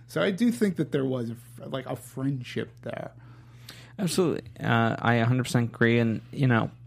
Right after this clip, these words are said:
Speaker 2: you could look at it partly that he's exploiting, in a sense,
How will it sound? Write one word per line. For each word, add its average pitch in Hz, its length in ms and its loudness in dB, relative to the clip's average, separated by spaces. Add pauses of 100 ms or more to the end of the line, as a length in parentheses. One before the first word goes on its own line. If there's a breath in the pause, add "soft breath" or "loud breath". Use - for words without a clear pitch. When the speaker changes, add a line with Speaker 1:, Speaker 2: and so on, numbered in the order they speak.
(1400)
Speaker 2:
you 160 220 2
could 143 180 6
look 190 300 4
at 139 140 6
it - 160 -2
partly 139 460 4
that 117 280 4
he's 123 200 4
exploiting, 127 800 2
in 120 60 2
a 117 60 4
sense, - 640 -4